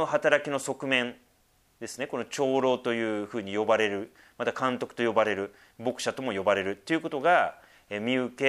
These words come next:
けられます。あとは、今の教会と違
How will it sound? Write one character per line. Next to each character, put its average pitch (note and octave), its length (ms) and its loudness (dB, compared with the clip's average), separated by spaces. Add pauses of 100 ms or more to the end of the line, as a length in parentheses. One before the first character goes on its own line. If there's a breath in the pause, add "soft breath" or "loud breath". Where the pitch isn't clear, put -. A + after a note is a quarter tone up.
(220)
け - 60 -12
ら A2+ 100 4
れ G#2+ 100 0
ま G2+ 100 -6
す。 - 180 -10 (1160 loud breath)
あ E3+ 100 4
と E3 140 4
は、 B2 340 4 (460)
今 F#3 220 2
の C#3 180 2
教 B2 220 -2
会 A#2 180 4
と G#2+ 80 -6
違 A#2+ 240 -4